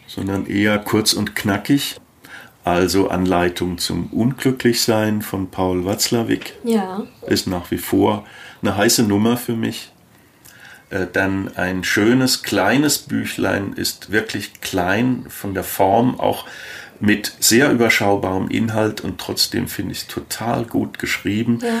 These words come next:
Speaker 1: von Jürgen Hargens. Äh, bitte nicht helfen, es ist auch so schon schwer genug.
Speaker 2: <laughs> Klasse Titel. Witzig.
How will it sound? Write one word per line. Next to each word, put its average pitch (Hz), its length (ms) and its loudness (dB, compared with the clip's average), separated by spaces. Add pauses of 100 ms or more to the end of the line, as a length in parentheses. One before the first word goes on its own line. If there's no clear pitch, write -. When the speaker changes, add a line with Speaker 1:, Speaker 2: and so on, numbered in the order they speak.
(180)
Speaker 1:
von 92 240 -2
Jürgen 95 520 4
Hargens. 110 720 -2 (840)
Äh, 90 240 -4 (220)
bitte 117 400 2
nicht 101 260 -2
helfen, 95 540 2
es - 140 -2
ist - 220 -2
auch 95 100 -2
so 87 200 2
schon - 220 -2
schwer 76 300 2
genug. 78 380 -4 (240)
Speaker 2:
<laughs> - 80 2 (2500)
Klasse 269 360 2
Titel. 285 440 -4 (760)
Witzig. - 480 -6